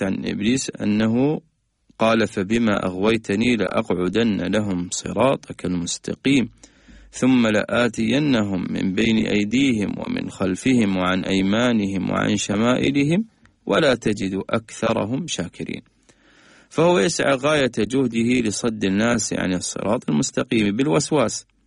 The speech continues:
ولا يقدر على أكثر من ذلك، فإن كيده ضعيف، كما قال تعالى: "إن كيد الشيطان كان ضعيفا".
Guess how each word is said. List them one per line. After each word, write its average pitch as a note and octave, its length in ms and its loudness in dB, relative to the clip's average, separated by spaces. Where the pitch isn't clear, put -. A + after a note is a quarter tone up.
ولا E3+ 280 2
يقدر B2+ 500 0
على G#2+ 220 -4
أكثر - 460 -8
من G1+ 100 -6
ذلك، - 480 -14
فإن D#3 340 2
كيده D3+ 560 0
ضعيف، D3 840 -2
كما G#2+ 240 0
قال G2+ 320 0
تعالى: G2 460 0
"إن A#2+ 300 4
كيد G#2+ 300 -2
الشيطان G#2 640 -2
كان - 460 -2
ضعيفا". - 480 -6